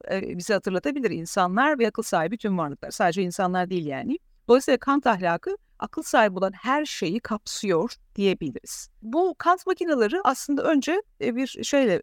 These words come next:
bir makaleyle gündeme geliyor. İki bin altı yılında, yani yaklaşık on yedi yıldır herhalde gündemde. Thomas Powers'ın Kantian Machines başlıklı ünlü bir makalesi var. Bu makale etrafında başlayan bir tartışmadan bahsediyoruz.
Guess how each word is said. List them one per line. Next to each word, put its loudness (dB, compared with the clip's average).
bir -2
makaleyle 2
gündeme -8
geliyor. -6
İki -8
bin -4
altı 2
yılında, 0
yani 2
yaklaşık 0
on -2
yedi -2
yıldır 0
herhalde -4
gündemde. 0
Thomas -2
Powers'ın 2
Kantian 2
Machines -4
başlıklı -4
ünlü 0
bir -2
makalesi -4
var. 0
Bu 0
makale 4
etrafında -2
başlayan -2
bir -12
tartışmadan -6
bahsediyoruz. -6